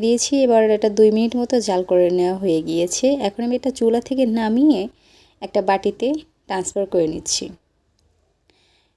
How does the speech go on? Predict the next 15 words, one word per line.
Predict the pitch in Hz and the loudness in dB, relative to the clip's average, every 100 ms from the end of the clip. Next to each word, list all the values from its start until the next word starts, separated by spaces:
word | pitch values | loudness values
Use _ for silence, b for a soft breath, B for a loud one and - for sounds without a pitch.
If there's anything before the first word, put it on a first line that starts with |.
| _ 247 | _ -2
এটা | 277 | 0
বাটিতে | 247 254 269 277 | 2 2 2 0
ট্রান্সফার | 277 233 226 285 | 2 0 0 -6
করে | 269 294 | 2 2
নেওয়ার | 277 269 262 | 2 0 2
পরে | 277 285 | 4 4
যখন | 277 220 220 277 | 4 2 0 -2
এটা | 285 262 | 0 2
রুম | 247 262 | 2 2
টেম্পারেচারে | 285 262 269 262 269 | 0 0 -2 0 0
আসবে, | 269 226 233 294 | 2 0 0 -2
তখন | 285 196 - 254 | 0 -2 0 -6
আপনি | 254 202 - 226 | -4 -8 -6 -4
এটা | 220 220 220 - - 190 | -2 0 0 -4 -12 -6
ডি-, | 202 220 | -4 -4